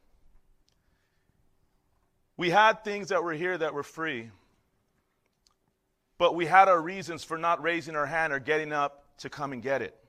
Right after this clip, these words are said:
Whether it was the brand you didn't like, whether it wasn't enough, or whether right now you're just like, "No, I'm good. I have what I need.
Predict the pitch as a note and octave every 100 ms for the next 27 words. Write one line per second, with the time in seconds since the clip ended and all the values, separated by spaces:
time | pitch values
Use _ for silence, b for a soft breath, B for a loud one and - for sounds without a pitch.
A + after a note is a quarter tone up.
0 | _ _ - - - - _ _ _ _
1 | _ _ _ _ _ _ - D3 D#3 D#3
2 | C#3+ D3+ C3+ C3 A2+ D3+ E3+ E3 E3 C3+
3 | C#3+ D#3 D#3 C3 C#3 C#3 C#3 A#2+ D3+ D#3
4 | D3+ C#3+ D3+ D3+ D#3 - _ _ _ _
5 | _ D3+ E3 G3 G#3+ G#3 G3+ G#3 G#3+ G#3+
6 | G#3+ G#3+ A3+ G3 C4+ A#3+ F3 C4+ E3+ D#3+
7 | G3+ F3 F3+ F3+ G#3+ D3